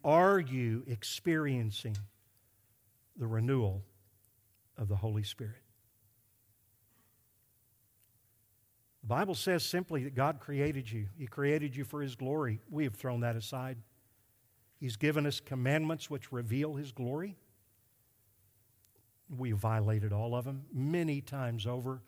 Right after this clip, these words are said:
We are under His just wrath. And again, that's the bad news, but the good news is He sent Jesus to be the payment, to not only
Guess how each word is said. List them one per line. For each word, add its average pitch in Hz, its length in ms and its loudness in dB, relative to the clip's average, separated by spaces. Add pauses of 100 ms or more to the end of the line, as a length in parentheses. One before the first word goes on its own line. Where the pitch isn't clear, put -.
(280)
We 131 180 2
are 123 200 0
under 156 320 0
His 120 240 -2
just - 440 -4 (120)
wrath. 107 540 0 (2250)
And 120 100 -2
again, 156 220 2
that's 156 240 2
the - 100 -6
bad 170 280 2
news, 107 220 0
but 127 160 -8
the 143 60 -10
good 160 200 -6
news 110 280 0
is 101 360 0 (720)
He 120 100 -4
sent 147 260 -2
Jesus 113 600 -4 (1800)
to 131 100 -4
be 139 160 4
the 180 100 2
payment, 143 540 -2 (1040)
to 156 100 -2
not 160 220 8
only 151 420 4